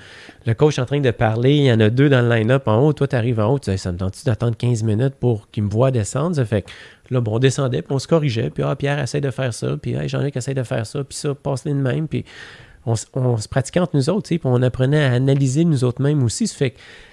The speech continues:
ça nous a donné beaucoup de, de confiance en soi aussi, de, de pas toujours dépendre d'un entraîneur pour prendre des décisions, parce qu'il y a des fois,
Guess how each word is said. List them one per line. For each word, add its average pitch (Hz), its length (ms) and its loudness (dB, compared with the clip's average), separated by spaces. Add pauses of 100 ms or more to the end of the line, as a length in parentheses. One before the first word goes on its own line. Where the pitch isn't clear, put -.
ça 127 140 0
nous 123 120 2
a 135 80 8
donné 139 240 6
beaucoup 151 400 2
de, 127 180 4
de 127 220 0
confiance 139 480 0
en 120 100 0
soi 156 220 -2
aussi, 156 380 -2
de, 117 180 0
de 117 100 -2
pas 160 140 2
toujours 156 300 0
dépendre 147 400 0
d'un 120 120 0
entraîneur 120 520 -2
pour 113 140 -6
prendre 123 220 -2
des 120 80 -2
décisions, 110 540 -4
parce - 160 -8
qu'il - 160 -16
y 120 40 -6
a 117 40 -4
des 123 100 0
fois, 196 280 2